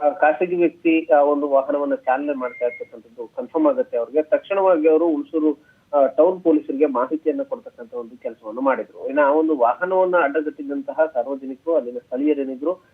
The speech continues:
ಅವರಿಂದಾಗಿ ಈ ಒಂದು, ಆ, ಮಾಹಿತಿ ಹೊರಬಂದಿರತಕ್ಕಂಥದ್ದು. ತಕ್ಷಣ ಪೊಲೀಸರು ಬಂದು ವಾಹನವನ್ನ, ಆ, ಪರಿಶೀಲನೆ ಮಾಡಿದಂತಹ ಸಂದರ್ಭದಲ್ಲಿ ಅಲ್ಲಿ ಮದ್ಯದ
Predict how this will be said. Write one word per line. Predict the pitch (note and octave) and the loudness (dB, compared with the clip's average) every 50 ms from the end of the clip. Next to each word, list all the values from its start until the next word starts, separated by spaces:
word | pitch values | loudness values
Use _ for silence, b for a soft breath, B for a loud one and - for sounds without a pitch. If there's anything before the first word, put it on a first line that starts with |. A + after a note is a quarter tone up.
| b b b b - | b b b b 2
ಅವರಿಂದಾಗಿ | C#3 E3 F3+ F#3 F#3 F#3 F#3+ F3+ F3 F3 G3+ G#3+ | 4 4 4 4 4 4 4 4 4 2 -2 -6
ಈ | - E3 D#3+ E3+ | -2 2 2 4
ಒಂದು, | F3+ F3+ F3 F3 F3+ F3+ F3 - | 4 4 2 2 2 0 0 2
ಆ, | E3+ D3+ D3 C#3+ | 2 4 4 4
ಮಾಹಿತಿ | C#3 C3+ C3+ D3 F#3+ - D#3 - D#3+ D3 | 4 2 2 0 0 -2 -4 -4 -2 0
ಹೊರಬಂದಿರತಕ್ಕಂಥದ್ದು. | A#2+ B2 B2+ B2+ C#3 C#3 B2+ B2+ A#2 - A#2 - - A2 G#2+ B2 C3+ D#3 D#3 | 2 2 2 2 0 -2 -4 -6 -8 -12 -14 -16 -16 -20 -18 -8 -6 -6 -6
ತಕ್ಷಣ | - C#3+ C#3 - - F#3+ F#3 | -6 -8 -10 -6 -4 -4 -4
ಪೊಲೀಸರು | F3+ - E3+ E3+ E3+ E3 - D#3+ | -2 0 0 0 0 -2 -6 -8
ಬಂದು | C#3+ D3+ D3+ D3+ E3+ E3+ | -6 -4 -2 -2 0 2
ವಾಹನವನ್ನ, | D#3 C#3 C3+ - D#3 D#3+ D#3 D#3 D3+ D3+ D3 C#3 b b b b b _ _ - | 2 2 2 0 -4 -4 -4 -2 -2 -2 -2 -4 b b b b b _ _ -2
ಆ, | C#3+ | -2
ಪರಿಶೀಲನೆ | C3+ - C#3+ D3+ - F#3 F#3+ G3 | 0 0 -2 -2 0 0 2 4
ಮಾಡಿದಂತಹ | G3 F#3 F3+ E3 D#3+ D#3 C#3 D3 C#3+ | 4 4 2 2 0 0 2 2 2
ಸಂದರ್ಭದಲ್ಲಿ | C#3 C#3 C3+ C3+ C#3 C3+ A#2+ A#2 C3 C3+ D#3 E3+ D#3 | 2 0 -2 -2 -2 -2 -2 -4 -6 -4 -2 0 2
ಅಲ್ಲಿ | D#3+ - C3+ D3+ D3+ | 0 0 0 0 -2
ಮದ್ಯದ | C#3 B2+ B2 C#3+ C#3+ | -2 -4 -6 -4 -4